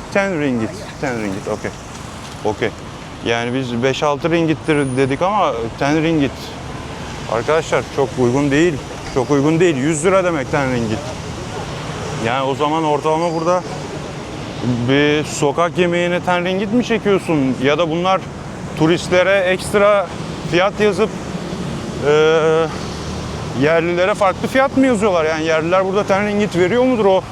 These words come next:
tek tavuğa? Pek bilemedim açıkçası ama Müslüman ülke abi. Hem bizim gibi de değiller. Yani ahlaksızlıkları, böyle yobazlıkları, çok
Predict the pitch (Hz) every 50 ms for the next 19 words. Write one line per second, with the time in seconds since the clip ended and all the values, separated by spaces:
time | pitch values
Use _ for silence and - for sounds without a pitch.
0 | - - - - - - - - - - - - - - 190 196 196 - - -
1 | - - - - - - - - - - - - - - 170 165 165 165 175 196
2 | 220 220 185 214 214 - 175 185 190 220 233 240 226 190 180 165 160 147 - 165
3 | 143 - 156 147 147 - 220 247 262 254 214 151 - - - - - - - -
4 | - - - - - - - - - - 139 175 175 - - 247 254 277 285 285
5 | 277 240 202 165 196 170 151 143 151 156 196 226 220 196 190 196 196 190 180 175
6 | 170 180 233 220 202 214 190 240 208 233 190 147 156 135 120 127 139 165 160 151
7 | 151 143 151 156 151 143 - - - - - - - - - 151 151 160 175 175
8 | 175 165 - - 180 165 170 180 180 - 180 180 180 170 185 190 175 - - -
9 | - - - - - - 151 165 165 170 160 160 165 165 160 180 180 175 156 156
10 | 175 160 131 170 180 165 180 180 - - 180